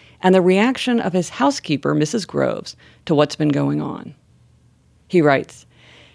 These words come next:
King's Bench Walk is still all right, and Missus Groves is there, as determined as usual to pretend that all is unchanged.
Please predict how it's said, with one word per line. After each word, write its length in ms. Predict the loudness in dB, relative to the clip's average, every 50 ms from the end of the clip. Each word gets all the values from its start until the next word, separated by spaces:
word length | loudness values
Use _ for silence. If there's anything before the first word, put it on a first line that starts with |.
| _ _
King's 320 | 4 6 8 8 6 6
Bench 340 | 6 6 6 6 6 4 4
Walk 300 | 6 6 6 6 6 4
is 100 | 0 -2
still 240 | 0 2 4 4 6
all 160 | 6 6 6
right, 380 | 6 6 6 6 4 2 0 -2 -2
and 160 | 0 4 4
Missus 300 | 4 4 4 2 -2 -2
Groves 460 | 0 2 6 8 8 8 8 6 4
is 140 | -2 -2 0
there, 420 | 2 4 4 4 4 2 0 -4 0 2
as 120 | 4 4 4
determined 500 | 4 0 0 0 2 4 4 6 6 4
as 180 | 4 2 2
usual 360 | 0 0 0 0 0 0 0
to 100 | 0 -2
pretend 480 | -2 -2 -2 -2 0 0 0 2 2 2
that 160 | 0 0 0
all 320 | 2 4 6 6 6 6 6
is 160 | 4 2 2
unchanged. 800 | 2 2 0 0 0 0 2 2 2 2 0 -4 -6 -10 -14